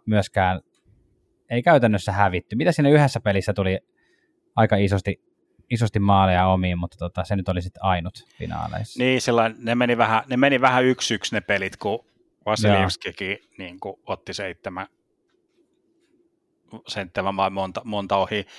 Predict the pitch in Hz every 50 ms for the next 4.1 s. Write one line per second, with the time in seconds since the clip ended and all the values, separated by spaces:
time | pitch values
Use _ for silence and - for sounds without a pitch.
0 | - - - - - - - - - 143 143 143 147 156 - _ _ _ _ _
1 | _ - - - - - _ _ _ _ - - 139 139 131 131 131 131 135 131
2 | 120 - 135 135 135 131 127 120 - 120 117 113 107 - 127 120 117 113 110 107
3 | - - 98 - 113 104 104 104 104 - - - 104 95 92 90 - _ 101 92
4 | -